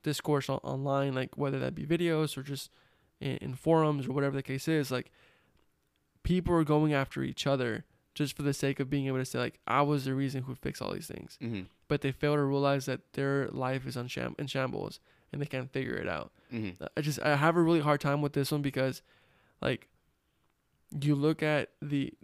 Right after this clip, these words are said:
Speaker 1: the things that I do in the community, like, you see it happen, like, every single day.
Speaker 2: Mm-hmm.
Speaker 1: Like, everyone wants to come in and say, "I have the answers for everything," but they don't even know how to fix their own shit, like, in, in their, in their own individual life.
Speaker 2: Mm-hmm.
Speaker 1: Um,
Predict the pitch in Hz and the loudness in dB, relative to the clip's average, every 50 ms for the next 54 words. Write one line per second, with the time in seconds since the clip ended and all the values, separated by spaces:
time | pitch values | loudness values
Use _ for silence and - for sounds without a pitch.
0 | - _ - 151 151 143 175 180 180 180 170 151 160 160 160 151 - - 139 139 | -20 _ -6 -4 2 2 2 4 4 4 4 6 4 4 4 2 0 -2 -2 0
1 | 139 143 156 170 175 - - 131 131 - 139 135 131 127 - - 151 139 135 123 | 0 0 0 0 -2 -2 -4 -6 -6 -4 -6 -6 -4 -4 -4 -2 -2 -2 -2 -2
2 | 131 - 123 127 - - 123 120 113 113 - - _ - - - - - - - | -4 -4 -6 -6 -4 -4 -4 -4 -6 -8 -12 -14 _ -14 -14 -14 -14 -12 -6 -4
3 | 127 135 127 131 135 143 - - 127 120 110 101 - 76 - - - _ _ - | -4 -4 -4 -4 -8 -6 -6 -8 -8 -6 -6 -8 -8 -8 -10 -10 -14 _ _ -8
4 | 110 110 104 92 98 139 - 147 147 156 160 156 156 151 147 143 139 - 139 - | -6 -6 -4 -4 -4 -2 0 0 2 2 2 2 2 0 -2 -2 -4 -4 -6 -4
5 | 151 139 143 143 135 135 135 131 - 135 127 - - - 135 139 143 147 139 139 | -4 -2 -2 -2 -2 -2 -4 -4 -4 -4 -4 -4 -2 -2 -2 0 0 -2 -2 -2
6 | 139 135 127 131 127 - 131 - - 135 113 127 135 131 127 - 95 87 95 98 | -4 -2 -2 -4 -4 -4 -6 -6 -6 -4 -2 -2 -2 -4 -4 -6 -8 -8 -8 -10
7 | - _ _ _ _ _ _ _ _ _ - 143 135 151 143 143 147 151 147 143 | -14 _ _ _ _ _ _ _ _ _ -4 -2 0 2 2 2 2 0 -2 -2
8 | 143 139 139 131 131 131 127 127 - - 139 - - 143 147 139 135 143 - 143 | -2 -4 -4 -4 -4 -6 -6 -6 -6 -8 -8 -8 -6 -6 -6 -6 -6 -6 -4 -4
9 | 139 127 - - - - - _ _ - - - - - - 143 139 135 131 131 | -4 -4 -4 -6 -10 -10 -10 _ _ -16 -14 -14 -14 -12 -10 -8 -6 -6 -6 -6
10 | 131 - - 147 143 143 147 151 147 139 135 139 131 - - - - - - - | -6 -8 -8 -4 0 0 2 2 0 0 -2 -4 -6 -6 -6 -6 -6 -6 -6 -8
11 | - - - _ - 117 110 110 98 92 - - - - 120 120 117 107 107 107 | -12 -18 -20 _ -12 -8 -6 -6 -6 -8 -10 -14 -10 -6 -6 -4 -4 -4 -6 -8
12 | 98 | -10